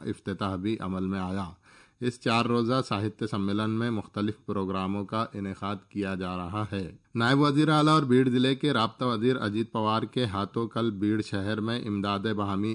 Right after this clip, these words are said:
इमारत का संग बुनियाद समेत पाँच सौ पचहत्तर करोड़ रुपये के एक हज़ार दो सौ सोलह तरक्याती कामों का इफ्तिताह अमल में आया।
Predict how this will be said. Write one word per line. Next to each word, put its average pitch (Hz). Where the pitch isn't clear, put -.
इमारत 98
का 110
संग 98
बुनियाद 101
समेत 110
पाँच 107
सौ 117
पचहत्तर 107
करोड़ 104
रुपये 104
के 113
एक 95
हज़ार 104
दो 95
सौ 107
सोलह 101
तरक्याती 98
कामों 95
का 110
इफ्तिताह 110
अमल 98
में 107
आया। 98